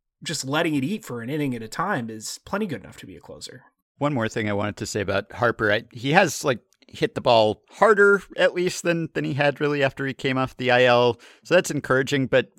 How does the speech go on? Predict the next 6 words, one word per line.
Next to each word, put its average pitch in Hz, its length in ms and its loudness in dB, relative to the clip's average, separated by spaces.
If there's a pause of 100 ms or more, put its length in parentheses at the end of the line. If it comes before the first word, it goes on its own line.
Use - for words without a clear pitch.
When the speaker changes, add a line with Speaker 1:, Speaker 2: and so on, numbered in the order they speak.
(220)
Speaker 2:
Joe 160 200 2
Sheehan 127 320 -2
in 110 120 -2
his 101 420 -4
series 190 360 -2
preview 107 540 -2